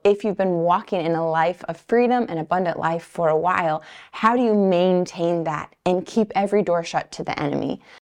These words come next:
On this episode, I'm gonna be teaching part two on how to maintain your deliverance. In Matthew twelve forty-three, it speaks about how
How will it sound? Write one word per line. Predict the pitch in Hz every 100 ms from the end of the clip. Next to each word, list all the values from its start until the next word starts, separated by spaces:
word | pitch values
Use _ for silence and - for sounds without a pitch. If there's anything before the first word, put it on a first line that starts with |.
| _
On | 202 202 208
this | 247 269
episode, | 208 185 - 160 160
I'm | 190
gonna | 196 190
be | 180
teaching | - 202 - 180 170 165
part | - 202 208 - -
two | - 294 208 156 156 - - -
on | 170
how | 165 - 185
to | 185
maintain | 170 156 147 185 170 170 175 156
your | 156 151
deliverance. | 151 151 143 147 123 80 - - - - - - - _ _ -
In | 220
Matthew | 226 233 254
twelve | 233 214 196
forty-three, | 190 180 170 - 175 175
it | 170
speaks | - 208 202
about | 202 185
how | - 180 160 165